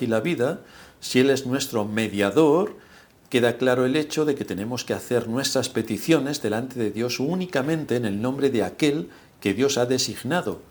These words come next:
en el nombre del mediador, Cristo. Todas nuestras oraciones deben ser elevadas al trono de la gracia en el nombre de Cristo, porque Dios solo escucha a su pueblo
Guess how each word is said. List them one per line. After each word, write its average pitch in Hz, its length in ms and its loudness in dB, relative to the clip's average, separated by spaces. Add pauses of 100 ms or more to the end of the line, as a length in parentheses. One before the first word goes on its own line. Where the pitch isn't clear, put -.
(320)
en 110 160 -2
el 92 140 -2
nombre 120 300 0
del 165 120 2
mediador, 101 540 -4 (460)
Cristo. 113 400 -6 (1400)
Todas 165 420 6
nuestras 143 340 -2
oraciones 135 600 -2
deben 131 240 -2
ser 120 140 0
elevadas 110 520 2
al 90 120 -6
trono 131 360 -4
de 110 80 0
la 95 140 -2
gracia 147 480 0 (120)
en 123 200 -2
el 101 160 -4
nombre 143 320 -2
de - 160 -2
Cristo, 123 520 0 (880)
porque 123 300 4
Dios 156 300 4
solo 139 240 4
escucha 160 480 0
a - 20 0
su 110 220 -4
pueblo 175 500 4